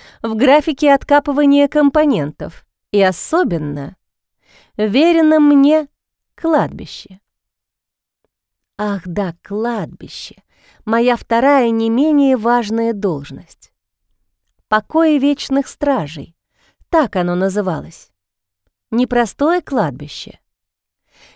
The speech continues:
Здесь покоились не просто мертвецы, а древние защитники города,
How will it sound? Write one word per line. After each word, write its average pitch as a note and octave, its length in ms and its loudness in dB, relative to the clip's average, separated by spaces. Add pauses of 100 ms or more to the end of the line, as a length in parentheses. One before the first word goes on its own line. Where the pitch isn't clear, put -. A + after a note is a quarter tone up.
Здесь G#3 440 -2
покоились A#3+ 680 0
не A3+ 140 -2
просто D4+ 480 0
мертвецы, C#4+ 800 -4 (360)
а G3+ 140 0
древние B3+ 520 2
защитники B3 760 -2
города, G3 640 -2